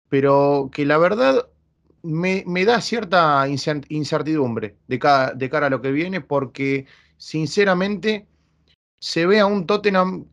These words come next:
que no sabe mantener los resultados, que no sabe lidiar con la presión,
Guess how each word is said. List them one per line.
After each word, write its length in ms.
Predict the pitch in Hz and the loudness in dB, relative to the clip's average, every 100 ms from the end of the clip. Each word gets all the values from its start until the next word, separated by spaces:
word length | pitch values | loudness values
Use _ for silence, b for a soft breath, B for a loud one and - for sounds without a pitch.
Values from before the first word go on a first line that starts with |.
| _ | _
que 160 | - 156 | -6 -4
no 120 | 208 | -4
sabe 300 | - 233 214 | -4 -6 -2
mantener 380 | 156 139 156 202 | -4 -2 -2 -2
los 80 | |
resultados, 680 | 165 135 131 180 139 120 - _ | -2 -4 -4 -2 -2 -4 -10 _
que 100 | 131 | -8
no 80 | 151 | -6
sabe 300 | 190 190 160 | -2 -2 2
lidiar 240 | 139 175 | 2 2
con 120 | 151 | 0
la 100 | 131 | -2
presión, 500 | 127 123 175 127 101 | -4 -6 -4 -4 -6